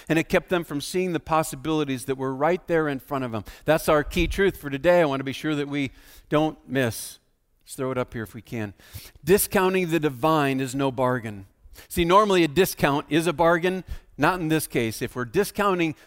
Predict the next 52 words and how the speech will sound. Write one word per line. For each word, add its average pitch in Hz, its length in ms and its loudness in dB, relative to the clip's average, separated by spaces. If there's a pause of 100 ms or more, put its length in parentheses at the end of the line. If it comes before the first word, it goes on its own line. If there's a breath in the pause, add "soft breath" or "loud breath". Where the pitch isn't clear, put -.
the 151 120 -2
divine 139 580 2
and 131 140 -2
who 147 160 -2
God 165 360 2
is 151 200 0
and 143 120 -4
what 147 160 0
it 139 140 -4
is 147 140 -2
that 139 100 -6
he's 143 180 0
done, 139 220 -2 (260 loud breath)
that's 180 240 2
no 185 220 4
bargain. 143 380 4
That's 135 200 0
leading 180 480 2
us 147 380 0
nowhere 131 840 0 (360 soft breath)
good. 98 380 -6 (260)
Not 110 220 -2
at 98 80 -6
all. 92 360 -8 (380 loud breath)
We 131 120 -2
need 156 200 2
to 147 80 -4
lean 165 280 2
into 170 220 0
the 131 120 -2
fact 147 300 2
that 143 80 -6
God 131 280 0
works 165 380 0
in 151 80 -4
the 139 100 -4
realm 156 320 0
of 131 120 -4
the 120 100 -4
divine, 131 600 0 (200 loud breath)
and 147 100 0
we 151 100 2
need 135 180 -2
to 131 100 -2
look 143 320 0
for 170 260 2
it 170 60 -6
in 147 160 -2
the 139 180 -4
everyday 151 720 4
and 156 300 2
live 202 280 6